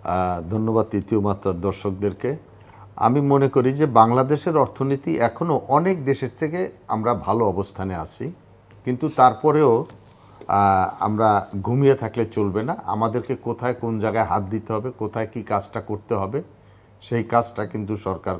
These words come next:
করছে। এবং মাননীয় প্রধানমন্ত্রী কিন্তু ইতিমধ্যেই নির্দেশনা দিয়ে, কিছু কিছু জায়গায়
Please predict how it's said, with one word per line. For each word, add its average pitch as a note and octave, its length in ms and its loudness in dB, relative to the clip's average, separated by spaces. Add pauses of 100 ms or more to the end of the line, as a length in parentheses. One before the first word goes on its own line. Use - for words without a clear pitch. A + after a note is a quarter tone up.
করছে। C#3 400 -4 (340)
এবং G2 380 -2 (140)
মাননীয় G2+ 340 0
প্রধানমন্ত্রী A#2+ 600 0
কিন্তু A#2+ 260 -4
ইতিমধ্যেই A#2+ 560 0
নির্দেশনা A#2 560 -2
দিয়ে, G#2 240 -2
কিছু G#2 260 -6
কিছু G#2+ 300 -6
জায়গায় G#2 440 0